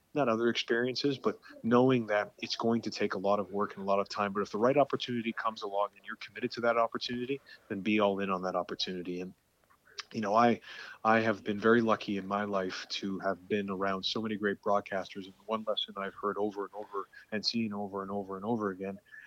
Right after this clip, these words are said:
is when the moment calls to you, when you're, when you're in front of the camera, when you have an opportunity to be at an event and, and to give your best, give your best and have no regrets, because having regrets is the one thing that, uh,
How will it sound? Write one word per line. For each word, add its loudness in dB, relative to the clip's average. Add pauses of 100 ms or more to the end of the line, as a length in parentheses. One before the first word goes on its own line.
(260)
is -6
when -2
the -4
moment -2
calls 0
to -6
you, 0
when -8
you're, 4
when -8
you're -2
in -8
front -2
of 0
the -2
camera, 0
when -4
you 4
have 4
an -2
opportunity -4
to -18
be -6
at -4
an -10
event -8
and, -18 (140)
and -14
to -14
give 4
your -2
best, -4 (320)
give 10
your 2
best -4
and -4
have 6
no -2
regrets, -2
because -2
having 4
regrets 4
is -4
the 4
one 0
thing -2
that, -6 (120)
uh, 0